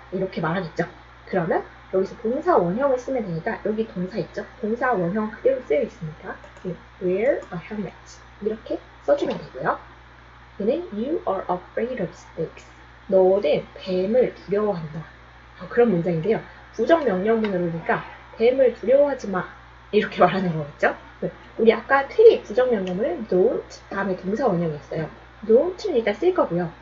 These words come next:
여기서 동사 원형은 뭐를 쓰면 될까요? 이 부분을 꼭 기억을 해줬으면 좋겠는데 보통 진짜 중학교 일 학년 처음으로 이 문법을 배우는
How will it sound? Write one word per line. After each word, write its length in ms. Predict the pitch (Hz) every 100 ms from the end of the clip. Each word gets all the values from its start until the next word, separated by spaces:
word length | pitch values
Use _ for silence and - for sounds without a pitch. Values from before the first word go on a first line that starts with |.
| - -
여기서 380 | 196 226 359 -
동사 320 | 208 240 359
원형은 360 | 226 185 214 160 165
뭐를 180 | 240 359
쓰면 240 | 359 254
될까요? 400 | 170 160 165 196 - - - - - - - - - - - - -
이 220 | 226 254
부분을 400 | 226 220 247 254
꼭 220 | - 226 -
기억을 360 | 262 247 285
해줬으면 340 | 311 - 240 220
좋겠는데 440 | 190 180 220 - - - -
보통 420 | 240 240 330 294 -
진짜 520 | - 214 220 - 311
중학교 380 | - 226 226 220
일 160 | 185
학년 300 | 196 190 190
처음으로 500 | - 370 381 359 277
이 120 | 175 165
문법을 500 | 170 196 185 180 175
배우는 560 | 185 180 185 185 175